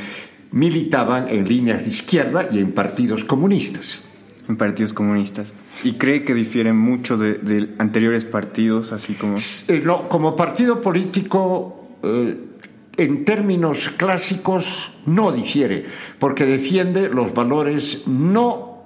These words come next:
Speaker 1: hegemónicos de aquellos años, es decir, al pueblo sometido, el campesinado, el obrero,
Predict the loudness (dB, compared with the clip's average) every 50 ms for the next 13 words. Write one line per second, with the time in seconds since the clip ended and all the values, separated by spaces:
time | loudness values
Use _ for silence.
0 | -20 -20 -4 -2 -2 0 0 0 0 2 0 0 0 0 -2 0 0 -2 0 0
1 | 0 0 0 0 0 0 0 0 0 0 0 0 0 0 0 0 -4 -6 -10 -14
2 | -16 -8 -2 0 0 0 0 0 0 0 2 2 0 0 0 0 2 0 0 2
3 | 2 0 0 0 0 -4 -2 -2 -2 -2 0 0 -2 0 0 -2 -2 -2 0 0
4 | 2 2 2 2 2 0 0 -2 0 0 0 0 2 2 0 0 2 2 2 2
5 | 2 0 0 -2